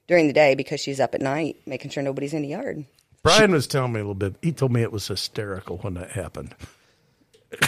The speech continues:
Speaker 3: Let's not repeat that sto-, I'm not repeating that story on the air. I'm not telling that in a recorded
Speaker 2: I,
Speaker 3: medium.
Speaker 2: I
Speaker 1: About the, the coyote in the yard?
Speaker 3: About what I did to Lily after I found the coyote in the yard.
Speaker 1: Oh, I wasn't here that day, yeah.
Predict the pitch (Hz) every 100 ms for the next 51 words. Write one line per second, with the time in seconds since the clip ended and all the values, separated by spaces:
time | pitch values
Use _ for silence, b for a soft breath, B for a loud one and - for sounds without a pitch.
0 | - 120 B B B B B B B 120
1 | 131 135 113 98 95 98 - 80 - -
2 | - 113 127 123 131 113 110 - 110 104
3 | 95 78 - 107 92 80 78 76 - 71
4 | 65 67 82 101 - - 113 101 95 87
5 | 82 80 87 76 80 - 107 95 85 92
6 | 80 69 62 - - 127 113 - - 185
7 | 185 175 151 147 - 160 170 160 196 240
8 | 247 254 262 _ _ _ _ 113 98 82
9 | 90 82 73 78 64 69 82 65 55 -
10 | 76 - 64 - 110 80 85 73 - 73
11 | 71 64 62 - _ 143 139 135 131 123
12 | 131 117 107 - 117 117 113